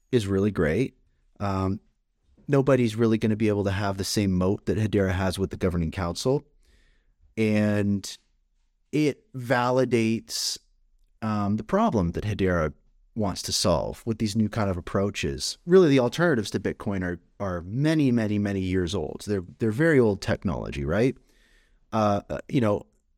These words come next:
an, a breakthrough in an industry is probably not gonna happen with a five or ten-year-old technology, right? It's gonna happen with something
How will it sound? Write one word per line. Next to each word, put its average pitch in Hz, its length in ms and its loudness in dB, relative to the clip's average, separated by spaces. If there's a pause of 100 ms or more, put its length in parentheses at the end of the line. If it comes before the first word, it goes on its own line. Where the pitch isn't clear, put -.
(480)
an, 127 420 0
a 127 80 0
breakthrough 131 760 2
in 117 80 4
an 107 140 0
industry 104 480 0
is 98 120 -2
probably 110 380 0
not 101 200 0
gonna 98 140 -2
happen 92 440 -4
with 90 360 -2 (140)
a 90 420 0 (720)
five 95 200 0
or 90 40 -2
ten-year-old 87 500 -2
technology, 69 540 -6
right? 71 160 -2
It's - 140 -8
gonna 110 160 0
happen 95 340 -4
with 85 140 -2
something 87 640 -4